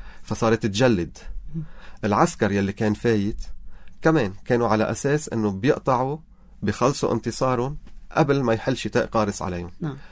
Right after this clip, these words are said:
Speaker 1: كمان هيدا ساهم بإنه حلول البرد القارس يلي ما كانوا حاسبين له الحسابات اللازمة، خلاهم إنه الناس تموت من الجليد، من الجوع، من سوء التغذية وسوء تمويلهم وتزويدهم بالعتاد.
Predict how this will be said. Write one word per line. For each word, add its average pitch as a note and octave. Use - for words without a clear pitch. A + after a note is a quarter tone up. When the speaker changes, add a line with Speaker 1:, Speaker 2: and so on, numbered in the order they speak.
Speaker 1:
كمان C3
هيدا C3
ساهم A2+
بإنه G2+
حلول C3
البرد A2+
القارس G#2+
يلي F#2+
ما G#2+
كانوا C3
حاسبين A2
له G2+
الحسابات G2+
اللازمة، G#2
خلاهم A#2
إنه G2+
الناس A#2
تموت A2
من G2
الجليد، A#2
من G2
الجوع، G#2
من F#2+
سوء -
التغذية G#2+
وسوء G#2
تمويلهم A#2+
وتزويدهم G2+
بالعتاد. G2+